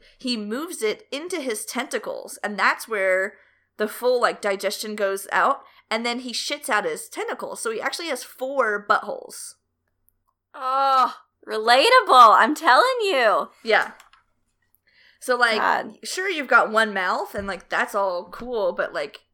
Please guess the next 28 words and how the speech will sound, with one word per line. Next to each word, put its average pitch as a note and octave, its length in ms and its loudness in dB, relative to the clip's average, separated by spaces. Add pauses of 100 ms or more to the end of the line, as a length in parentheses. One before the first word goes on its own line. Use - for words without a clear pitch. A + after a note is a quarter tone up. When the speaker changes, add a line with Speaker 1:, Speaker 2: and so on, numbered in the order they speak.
(160)
Speaker 1:
what G#3 200 -2
if G#3+ 160 -10
you F#3+ 80 -8
had E3+ 120 -10
four D#3+ 180 -8
butts? - 640 -10 (640)
Speaker 2:
The A#3+ 160 -2
possibilities A3 880 -2
are - 140 -14
endless. - 720 -10
Speaker 1:
They're A#3 120 -8
endless. - 520 -12 (600)
Speaker 2:
Well, B3 360 6
uh, G#3+ 80 2
they A3 240 0
stop - 320 -4
at - 100 -16
four, - 380 -8 (400)
but F3+ 260 0 (1160)
according C4 400 -4
to - 140 -4
us, G#3 200 0
they're - 160 -14
endless. - 640 -18
Speaker 1:
If A#3+ 120 -18
you E4 80 -10
get A#4+ 160 -6
creative, F#3+ 840 -8